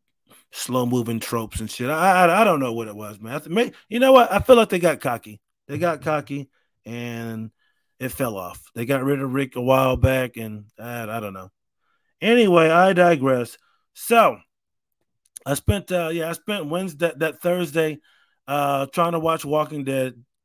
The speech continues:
Didn't really happen for me, man. I, I, I'm, I, I'm, I'm trying to get through it. I put in so much time. I wanna finish it, but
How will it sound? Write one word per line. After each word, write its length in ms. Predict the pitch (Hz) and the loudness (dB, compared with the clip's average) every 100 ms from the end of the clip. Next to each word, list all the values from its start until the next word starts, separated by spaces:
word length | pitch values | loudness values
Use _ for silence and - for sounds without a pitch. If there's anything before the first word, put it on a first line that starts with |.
| 117 | -14
Didn't 340 | 113 170 165 160 | -6 -6 -6 -6
really 220 | 156 160 | -6 -4
happen 340 | 143 131 127 | -4 -6 -10
for 160 | - 123 | -10 -8
me, 140 | 120 | -8
man. 260 | 117 117 117 | -8 -8 -10
I, 220 | 120 131 | -10 -10
I, 140 | 123 | -8
I'm, 140 | 131 120 | -10 -8
I, 140 | 123 - | -12 -8
I'm, 220 | 123 117 - | -10 -10 -14
I'm 160 | 127 | -12
trying 560 | - - 180 196 202 190 | -12 -8 -2 -2 -2 -4
to 60 | 165 | -6
get 200 | 160 131 | -8 -8
through 220 | 120 104 | -12 -12
it. 100 | 87 _ _ _ | -16 _ _ _
I 100 | 127 | -12
put 200 | 135 208 | -2 0
in 100 | 202 | 0
so 140 | 185 185 | -6 -4
much 220 | 175 165 | -4 -4
time. 220 | 160 151 | -6 -4
I 60 | 135 | -6
wanna 260 | 147 160 | -6 -6
finish 360 | 151 156 147 135 | -4 -6 -6 -8
it, 160 | 143 117 | -10 -6
but 240 | 127 | -6